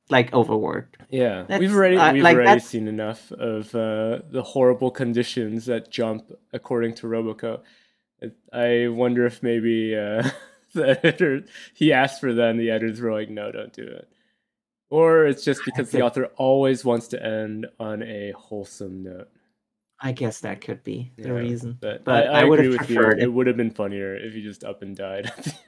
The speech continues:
Speaker 2: end.
Speaker 1: Like, it's, it's, it's, uh, both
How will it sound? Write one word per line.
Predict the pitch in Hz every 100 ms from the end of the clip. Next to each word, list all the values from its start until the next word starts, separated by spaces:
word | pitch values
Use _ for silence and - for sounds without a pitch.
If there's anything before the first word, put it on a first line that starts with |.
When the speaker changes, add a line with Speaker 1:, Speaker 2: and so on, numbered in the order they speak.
| - -
Speaker 2:
end. | 175 - - _ _ - - - - - _ - _ _ _ _ _ _ _ _ _ _ _ _ _ _ _ _ _ _ _
Speaker 1:
Like, | 139 131
it's, | 135 131
it's, | - 139 -
it's, | 131 123 - - - _
uh, | 117 110 92
both | 139 143 131 123